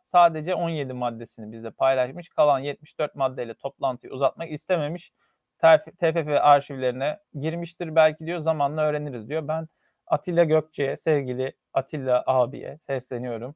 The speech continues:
T F F arşivlerine girip girmediğinden ziyade gazeteci olarak David Elleray'den bunu talep edip, e, acaba bizle paylaşır mı? E, iyi olmaz mıydı acaba böyle yapsa? Çünkü yetmiş dört tane daha maddeden bahsediyor.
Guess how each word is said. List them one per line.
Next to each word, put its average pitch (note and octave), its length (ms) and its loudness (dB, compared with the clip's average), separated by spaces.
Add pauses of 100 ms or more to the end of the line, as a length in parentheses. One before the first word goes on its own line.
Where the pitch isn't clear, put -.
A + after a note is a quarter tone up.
(380)
T D3 160 0
F D3 180 -2
F D3+ 140 0
arşivlerine C3+ 760 2
girip C3 360 -10
girmediğinden B2 680 -2
ziyade C#3 640 2 (300)
gazeteci C3 440 -6
olarak B2 400 -2
David B2 280 -4
Elleray'den B2+ 680 -2
bunu C3 180 -12
talep B2 360 -4
edip, A#2 220 -10 (560)
e, A#2+ 140 -2
acaba B2+ 460 2
bizle C3 220 -4
paylaşır C3 540 0
mı? B2+ 260 -6 (500)
E, G#2+ 220 -6
iyi D3 400 -6
olmaz C#3 460 0
mıydı A2+ 280 -8
acaba A2 400 -4
böyle G#2+ 240 -4
yapsa? D3+ 460 -2 (320)
Çünkü C#3 200 -10
yetmiş C#3 680 -4
dört F#3 400 6
tane F3 360 6
daha E3+ 200 6
maddeden D#3 600 0
bahsediyor. A2+ 640 -4